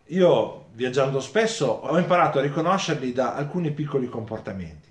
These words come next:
Per esempio, il turista si presenta davanti al banco del check-in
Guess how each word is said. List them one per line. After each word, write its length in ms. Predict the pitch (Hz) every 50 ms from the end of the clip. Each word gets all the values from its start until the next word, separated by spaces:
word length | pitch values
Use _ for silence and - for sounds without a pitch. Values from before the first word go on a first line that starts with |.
| _ _
Per 140 | - 220 214
esempio, 640 | 175 143 120 101 85 82 82 - 87 87 - -
il 160 | _ 127 - -
turista 560 | 185 196 208 202 196 202 - 240 247 247 226
si 160 | - 180 151
presenta 380 | 143 135 135 143 139 131 131 117
davanti 600 | 107 117 120 123 120 123 - 120 113 107 101 92 -
al 460 | - 92 101 98 95 92 87 87 -
banco 320 | - 113 139 143 143 - 127
del 160 | 120 131 135
check-in 680 | 143 - 240 247 - - - 101 98 120 151 202 202